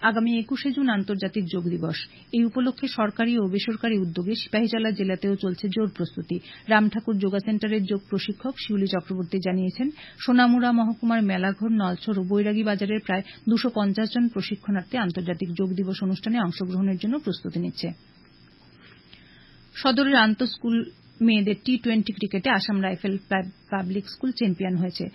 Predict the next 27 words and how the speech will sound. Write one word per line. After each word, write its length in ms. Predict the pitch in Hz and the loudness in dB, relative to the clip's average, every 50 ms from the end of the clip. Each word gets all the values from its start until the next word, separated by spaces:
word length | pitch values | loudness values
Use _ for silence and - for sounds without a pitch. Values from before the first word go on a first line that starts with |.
| - - - - | -14 -20 -8 -4
আজ 140 | - 202 196 214 | -2 0 2 2
নরসিংগড়ের 640 | 220 233 240 240 - 269 254 254 262 247 262 247 233 | 4 2 2 0 0 0 2 2 2 0 0 -2 -2
পুলিশ 280 | - - 247 254 247 - | -2 -2 0 0 0 -2
ট্রেনিং 240 | - 247 240 233 220 214 | 0 0 2 2 2 0
একাডেমির 460 | 196 190 - 196 190 202 202 202 202 | 0 -2 -2 -2 0 0 0 0 0
মাঠে 300 | 196 180 180 - - 294 | -2 -2 -4 -6 -4 -4
আসরের 400 | 277 190 - - 208 190 180 180 | -2 -4 -4 -4 -4 -6 -6 -6
ফাইনাল 380 | - - 214 202 196 202 202 196 | -4 -2 0 0 0 0 0 -2
খেলায় 300 | - - 202 208 240 277 | -4 -4 -2 -2 0 0
আসাম 300 | 226 185 - - 202 202 | -2 -2 -2 -2 -2 0
রাইফেল 320 | 196 190 190 - 196 196 | 0 -2 -2 -4 -4 -6
পাবলিক 380 | 185 - 196 185 175 185 190 - | -4 -4 -4 -4 -4 -4 -6 -8
স্কুল 220 | - - - 262 311 - - - - - - - - | -8 -6 -6 -6 -6 -6 -10 -20 -20 -20 -16 -6 0
ঊনচল্লিশ 500 | 262 240 247 240 262 247 240 240 262 247 - | 2 2 4 4 4 2 2 2 2 0 -2
রানে 240 | - 214 202 220 262 | 0 0 2 2 0
প্রণবানন্দ 520 | 240 226 202 196 190 190 190 190 190 190 185 | 0 0 0 0 0 0 0 0 0 0 0
বিদ্যামন্দিরকে 640 | 190 190 196 170 196 196 190 190 196 196 208 202 - 233 | 0 -2 -2 -2 -2 -2 0 0 0 0 -2 -4 -4 -4
পরাজিত 380 | - 202 170 170 165 170 - 170 | -2 -2 -2 -2 -2 -4 -6 -8
করে। 220 | - - 170 175 175 - - - - - | -6 -6 -8 -8 -8 -12 -14 -16 -8 -4
প্রথমে 280 | 233 220 - 233 233 | -2 0 2 2 2
ব্যাট 220 | 226 202 196 196 - | 2 2 0 0 -2
করতে 240 | - 208 196 - 208 | -4 -6 -4 -2 -2
নেমে 200 | 196 202 220 254 | 0 0 0 2
আসাম 320 | 262 214 196 - 202 190 185 | 0 0 0 -2 -2 -2 -2
রাইফেল 320 | 185 185 180 - 196 185 | -2 -4 -4 -4 -6 -6
পাবলিক 380 | - 208 196 185 180 196 196 - | -6 -6 -6 -4 -4 -6 -6 -8
স্কুল 240 | - - - 254 | -10 -6 -6 -6